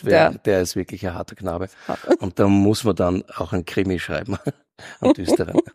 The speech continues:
Speaker 1: <laughs> Also du versetzt deine Leserinnen und Leser gerne in Angst und Schrecken.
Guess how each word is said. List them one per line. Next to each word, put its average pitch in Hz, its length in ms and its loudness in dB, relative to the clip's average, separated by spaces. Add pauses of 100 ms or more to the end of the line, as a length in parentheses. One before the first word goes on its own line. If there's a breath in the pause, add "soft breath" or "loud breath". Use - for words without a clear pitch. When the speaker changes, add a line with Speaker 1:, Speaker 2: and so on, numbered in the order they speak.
(120)
Speaker 1:
<laughs> - 280 -12
Also 202 220 4
du 190 120 0
versetzt - 520 0
deine 147 180 4
Leserinnen 156 580 4
und 147 140 -2
Leser - 300 0
gerne 90 300 2
in - 100 -2
Angst - 360 -4
und - 120 -6
Schrecken. - 420 -4